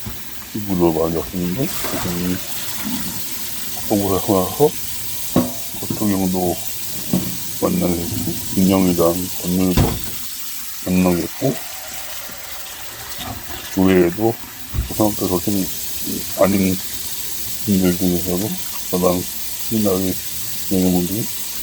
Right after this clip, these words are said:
많아졌고, 그리고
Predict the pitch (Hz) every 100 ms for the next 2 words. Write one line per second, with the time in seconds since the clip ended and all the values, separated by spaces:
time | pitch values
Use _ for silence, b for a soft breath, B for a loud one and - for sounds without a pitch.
0 | - - - - - 113 98 90 - -
1 | 156 - - - - - - - - -
2 | - - - - - 85 92